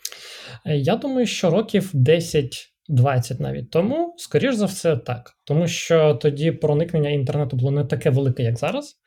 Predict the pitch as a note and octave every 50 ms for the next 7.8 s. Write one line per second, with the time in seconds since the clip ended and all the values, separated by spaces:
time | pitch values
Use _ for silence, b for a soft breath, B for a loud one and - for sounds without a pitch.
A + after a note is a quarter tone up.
0 | B B B B B B B B B B B - D#3+ E3 E3 D#3+ E3 E3 D#3+ C3+
1 | C#3 E3 F#3 G3 G#3 G3+ G3 - - - - E3 - D3 D#3 E3+ E3+ - - D#3
2 | - - D#3 D3+ D3+ D3+ D3 C3+ - - C3+ C3+ C3+ B2 - - E3+ E3+ D#3+ C3+
3 | E3 E3+ E3 D#3 C#3 A#2+ - - D3+ D3+ D3+ - - D#3 C#3+ B2 - E3+ D#3 A#2+
4 | - _ _ - - D3+ C#3 C#3+ C#3 C#3+ - D#3+ A#2+ - - D#3+ C#3+ B2+ B2+ B2
5 | C3+ C#3+ D3+ D3+ D3+ D3 D3+ - D#3+ - - D#3+ C#3+ D#3 D3+ D#3+ G3 B3 D4+ C#4
6 | G#3 - - D3 C3 F3 G#3 G3+ E3+ B2+ - - E3 D#3+ E3 E3 - - D#3 D3
7 | C#3+ C#3+ C#3 C3 C3+ C3+ C3+ C3+ C3+ C3+ C3+ C3+ C3+ C3+ C3+